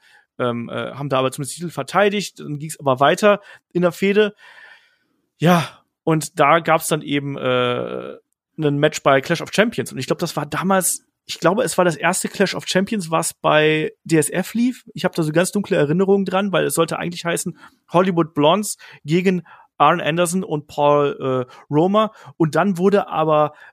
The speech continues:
ähm, ein Brian Pillman ersetzt durch Steven Regal, äh, einfach weil sich ein, äh, Brian Pillman damals, ähm,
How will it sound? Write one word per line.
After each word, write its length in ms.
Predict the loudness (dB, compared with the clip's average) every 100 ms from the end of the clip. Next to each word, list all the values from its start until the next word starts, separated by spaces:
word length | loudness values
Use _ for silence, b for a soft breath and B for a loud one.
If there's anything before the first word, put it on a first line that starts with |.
| 0
ähm, 300 | 2 2 -4 b _
ein 400 | 2 4 2 -2 b b b
Brian 240 | 0 0 2
Pillman 280 | -2 -2 -2
ersetzt 580 | -2 0 -2 -4 -8 b b
durch 420 | -4 0 0 -2 -10 -10
Steven 420 | -2 0 2 2
Regal, 340 | 4 4 2
äh, 280 | 2 -2 -4 -6 -4
einfach 260 | -2 0 2
weil 280 | 4 4 0
sich 180 | -6 -8
ein, 180 | -6
äh, 120 | -6 -4
Brian 220 | -2 -2
Pillman 260 | -2 -2
damals, 460 | 0 2 2 2 -4
ähm, 260 | -2 -4 -6